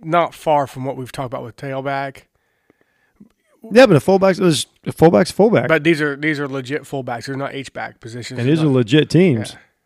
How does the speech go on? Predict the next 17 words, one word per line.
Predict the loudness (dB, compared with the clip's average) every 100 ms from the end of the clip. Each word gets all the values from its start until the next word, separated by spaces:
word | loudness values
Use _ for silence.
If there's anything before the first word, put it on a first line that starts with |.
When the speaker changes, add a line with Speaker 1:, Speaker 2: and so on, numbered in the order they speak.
| _ -18
Speaker 1:
Yeah. |
All | -14
right. | -14 -18 _ _ _ _ _ _ 0
Speaker 2:
Huh. | 4 4 0 _ _
Speaker 1:
So | -8 -6
again, | 2 0 0 -10 _ _
exotic | -14 -6 -6 -4
defense | -8 -8 -10 -10
here. | -8 -8
I'm | -6
running | -6 -4
up | -4 -2
at | -2
you. | -4 -10 _ _ _ _ _ _
Completely | -14 -10 -10
shift | -8 -10 -8
gears. | -6 -6 -8 -12